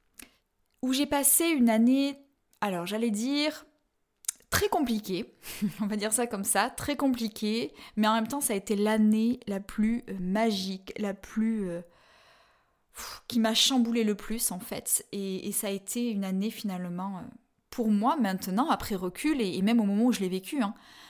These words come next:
vraiment formidable, qui m'a fait avancer, euh, d'un bond, qui m'a fait prendre conscience de beaucoup de choses. Alors bien sûr, tout ça était en chemin depuis vraiment pas mal de temps, mais elle est venue cette année me, me titiller sur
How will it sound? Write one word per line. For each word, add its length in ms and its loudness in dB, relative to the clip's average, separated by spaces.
vraiment 440 2
formidable, 680 0
qui 160 -12
m'a 140 -4
fait 180 -4
avancer, 680 0
euh, 60 -6
d'un 200 2
bond, 320 0
qui 160 -8
m'a 100 -4
fait 140 -8
prendre 360 -2
conscience 460 -6
de 100 -4
beaucoup 460 -6
de 60 -4
choses. 400 -2
Alors 200 -6
bien 160 -4
sûr, 340 0
tout 140 -10
ça 160 -2
était 180 -4
en 140 -4
chemin 480 -2
depuis 380 -8
vraiment 280 -6
pas 220 -4
mal 180 0
de 80 0
temps, 220 -2
mais 180 4
elle 120 6
est 60 4
venue 260 6
cette 240 2
année 260 4
me, 220 2
me 120 6
titiller 520 0
sur 240 2